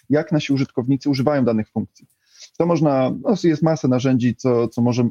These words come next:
monitor-, mo-, możemy monitorować, jak naszy, nasi użytkownicy na przykład używają czy aplikacji mobilnej, czy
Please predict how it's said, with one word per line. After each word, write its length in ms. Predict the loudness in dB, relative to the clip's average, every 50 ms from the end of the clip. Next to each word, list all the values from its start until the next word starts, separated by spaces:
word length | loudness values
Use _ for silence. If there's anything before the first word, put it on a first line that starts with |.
| -2 -2
monitor-, 500 | 0 2 2 2 0 0 0 0 0 0 0
mo-, 240 | 0 0 0 0 0
możemy 260 | -2 0 0 0 2
monitorować, 560 | 2 2 2 0 0 0 0 0 0 0 0 -2
jak 180 | -4 -2 -2
naszy, 280 | -4 -4 -2 -4 -8 -8 -4
nasi 420 | -2 -2 -2 -2 -2 -2 -2 -2
użytkownicy 640 | 0 -2 -4 -6 -6 -6 -2 0 -2 -2 0 -2 -2
na 60 | -2
przykład 320 | -2 -4 -4 -4 -2 -2
używają 420 | -2 -2 -2 0 0 0 0 0 0
czy 120 | -2 -4
aplikacji 500 | -4 -4 -6 -4 -2 -2 -2 -2 0 0
mobilnej, 440 | 0 2 2 2 2 2 2 0 -2
czy 260 | -2 -2 -2 -2 -2